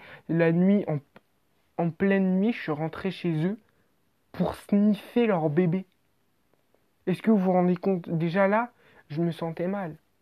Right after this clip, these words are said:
Je me sentais mal, je, je sniffe le bébé, enfin, je sais pas. Et puis bam,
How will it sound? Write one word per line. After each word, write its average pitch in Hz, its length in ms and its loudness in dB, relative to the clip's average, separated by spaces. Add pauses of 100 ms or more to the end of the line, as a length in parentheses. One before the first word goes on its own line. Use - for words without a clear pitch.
(400)
Je 160 140 -4
me 180 80 0
sentais 180 340 -6
mal, 208 240 -4
je, 160 140 -6
je 160 160 -4
sniffe 208 440 -6 (360)
le 170 240 -2 (220)
bébé, 190 340 -2
enfin, 170 240 -8
je - 80 -12
sais - 160 -16
pas. 196 300 -6
Et 175 100 0
puis - 180 -10
bam, 160 300 0